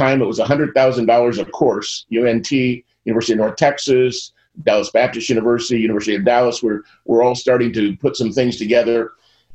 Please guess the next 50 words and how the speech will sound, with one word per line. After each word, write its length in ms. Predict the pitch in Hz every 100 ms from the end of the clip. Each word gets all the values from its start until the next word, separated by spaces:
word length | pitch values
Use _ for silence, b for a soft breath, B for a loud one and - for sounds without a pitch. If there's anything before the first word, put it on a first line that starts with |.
| -
And 140 | 113 117
it, 140 | 107
so 100 | 143
it 40 |
was 120 | 123 120
quite 180 | 160
expensive 600 | 160 - 139 123 123 127 117
to 100 | 113
hire 200 | 131 139
the 80 | 110
personnel, 720 | 143 127 127 117 117 120 117
to 120 | 123
get 240 | 98 127 127
the 80 |
licensing, 800 | 120 120 123 113 113 120 110 110
to 320 | 107 104 101 98
create 420 | - 113 117 113
an 80 | 107
online 340 | 110 104 98
course. 440 | - 117 104 - - _ _ _ _ _
He 80 | 139
leaned 220 | 160 156
over, 260 | 151 147 135
whispered 340 | 147 - 143
in 80 | 127
my 140 | 120
ear, 220 | 127 127
and 60 | 120
he 60 | 113
said, 200 | 123 113 - _
"I'll 140 | 123
take 240 | - 113 -
two." 320 | 123 104 101 _ - - _ _ _ _ _
And, 320 | - 113 110 107
uh, 280 | 110 101 101
he 240 | 135 143
helped 280 | 147 139 123
launch 460 | 123 135 139 - -
our 220 | 117 117 -
first, 400 | 131 123 - - -
uh, 60 |
online 500 | - 117 120 117 113
course, 380 | - 123 120 -
which 140 | 113
won 220 | 117 120 113
Course 300 | 147 135 131
of 60 |
the 60 | 113 123
Year 160 | 151 147
in 240 | 107 -